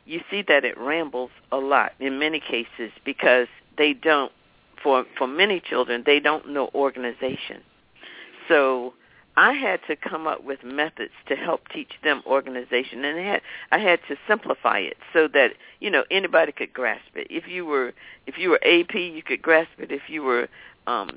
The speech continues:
special ed, you could grasp it. If you were average, you could grasp it. Anybody, even a small child. So that helped me a lot because I had to look very closely at language to see, let's see, how does this language operate? How is it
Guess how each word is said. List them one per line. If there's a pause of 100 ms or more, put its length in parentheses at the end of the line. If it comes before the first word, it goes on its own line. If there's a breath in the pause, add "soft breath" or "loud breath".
(120)
special
ed,
you
could
grasp
it.
If
you
were
average,
you
could
grasp
it.
Anybody,
even (280 loud breath)
a (220)
small
child. (600 loud breath)
So
that
helped
me
a
lot
because
I
had
to
look
very
closely
at
language (140)
to (120)
see, (600 loud breath)
let's
see,
how
does (140)
this (200)
language
operate?
How
is
it